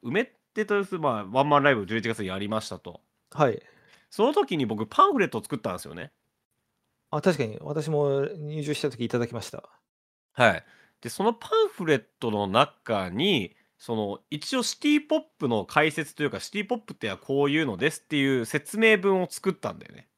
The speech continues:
Speaker 2: うんうん。
Speaker 1: で、それは、まあ、来られる人の全員がシティポップのこと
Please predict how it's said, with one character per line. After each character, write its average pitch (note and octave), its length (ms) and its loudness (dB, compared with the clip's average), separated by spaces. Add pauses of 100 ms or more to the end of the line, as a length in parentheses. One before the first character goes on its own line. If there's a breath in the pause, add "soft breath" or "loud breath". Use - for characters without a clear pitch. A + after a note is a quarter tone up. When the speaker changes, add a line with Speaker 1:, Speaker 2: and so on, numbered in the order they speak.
(760)
Speaker 2:
う E3+ 100 0
ん - 20 6
う D#3+ 60 4 (340)
ん。 - 60 -16 (920)
Speaker 1:
で、 C3+ 100 -4
そ D#3 180 -6
れ G3 100 0
は、 A3+ 400 6 (480 soft breath)
ま B2+ 320 2
あ、 - 80 -20 (140)
来 - 140 0
ら A3+ 140 10
れ C#4 120 8
る F#3+ 120 2
人 A#2+ 200 -6
の G#2+ 160 -4
全 G#3+ 360 4
員 A#3+ 120 0
が G3 160 4
シ - 140 -8
テ G3 120 -4
ィ F#3+ 60 -6
ポ A3 100 2
ッ - 20 0
プ G#3+ 180 -6
の G#2 120 -4
こ A2+ 120 -12
と F#2+ 380 -8